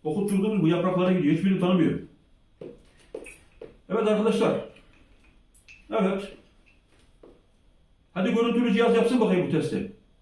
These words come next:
Hadi bir dedektör yapsın bakayım bunu. Hadi herhangi bir alan tarama gelsin yapsın bakayım. Net konuşuyorum bakın.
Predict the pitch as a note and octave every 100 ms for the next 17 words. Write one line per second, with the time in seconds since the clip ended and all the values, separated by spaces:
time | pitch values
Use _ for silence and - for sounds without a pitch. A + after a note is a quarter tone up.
0 | _ _ _ _ _ _ _ _ - F#3+
1 | G3 G3+ G#3+ A3+ A3+ G#3+ - A#3 F#3+ F3+
2 | C#3 C3 - - _ _ _ _ _ _
3 | _ - - - G#3 A3 G#3+ G#3+ - F#3
4 | A#3 B3 G#3 A3+ G#3+ G#3 G3+ A3+ G#3 A3
5 | G#3+ G#3+ F#3+ D#3+ - - - - _ _
6 | _ _ _ _ _ _ _ _ D3+ G3+
7 | A#3 G3+ G3 D3+ D#3+ F#3+ - -